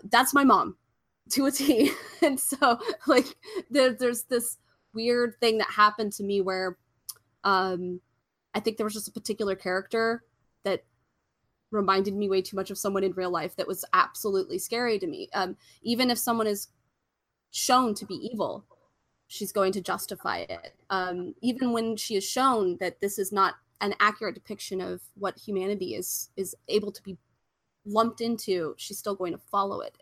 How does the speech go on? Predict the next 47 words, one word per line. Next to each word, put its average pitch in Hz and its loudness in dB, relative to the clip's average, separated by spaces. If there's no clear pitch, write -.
like 196 -4
a 180 -10
cult - -8
following 196 -4
to - -18
something. - -10
And 214 2
even 262 2
when 226 0
people 220 -8
try 214 -2
to 208 0
explain 226 -4
in 185 -4
the 185 -4
nicest 208 -2
of 185 -14
ways 196 2
that 196 -8
she's - -6
wrong, 196 2
she's - -10
going 190 -6
to 180 -10
be - -16
steadfast - -4
in 190 -10
her 185 -8
view. 220 -2
And 208 -2
that 277 8
is 220 0
actually 214 0
a 190 -2
huge 196 -10
fear 185 -6
of 160 -10
mine, 190 2
is 196 -4
that 180 -6
some 233 0
people 208 -4
are 185 -2
just 190 -12
gonna 190 -6
always 208 2
be 202 0